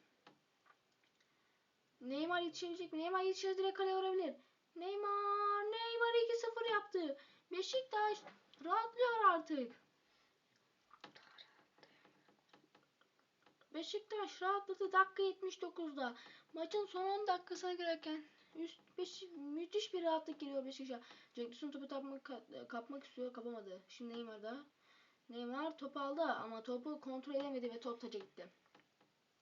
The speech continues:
Cenk,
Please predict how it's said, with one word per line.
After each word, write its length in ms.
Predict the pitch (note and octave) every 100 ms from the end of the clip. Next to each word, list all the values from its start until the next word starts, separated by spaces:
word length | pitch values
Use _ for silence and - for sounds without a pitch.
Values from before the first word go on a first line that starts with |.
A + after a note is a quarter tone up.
| _ _ - - _ - - _ _ _ _ _ _ _ _ _ _ _ _ _ _ -
Cenk, 260 | A#3+ A#3